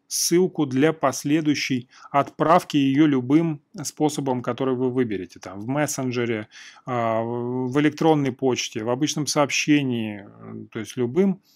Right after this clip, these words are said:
а, способом, каким вы предпочтете, без ограничения уже по тем, а, социальным сетям, которые здесь представлены. И, э, здесь не изображен, изображен следующий экран. Если вы смахнете, а, экран влево, появится еще одна возможность. Это сформировать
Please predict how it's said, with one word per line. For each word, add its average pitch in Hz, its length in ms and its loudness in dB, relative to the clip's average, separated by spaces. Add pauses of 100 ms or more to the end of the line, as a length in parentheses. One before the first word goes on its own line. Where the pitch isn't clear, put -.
(220)
а, 120 240 -6
способом, 131 720 -2
каким 123 480 -6
вы 123 120 0
предпочтете, 127 640 -4
без 135 220 -4
ограничения 127 560 -2
уже 117 240 -4
по 120 180 -10
тем, 117 300 -8 (580)
а, 123 240 -2
социальным 131 520 0
сетям, 156 300 -6
которые 127 320 -4
здесь 117 180 -6
представлены. 101 640 -8 (340)
И, 170 300 4
э, 147 300 0
здесь 151 240 0
не 151 120 0
изображен, 156 680 0
изображен 156 580 2
следующий 196 400 -2
экран. 151 240 -2
Если 131 220 -6
вы 123 80 -4
смахнете, 123 640 -6 (280)
а, 127 260 -4
экран 127 360 0
влево, 175 320 0
появится 135 560 -2
еще 127 220 -2
одна 117 200 -4
возможность. 143 600 -4
Это 131 180 -12
сформировать 127 720 -6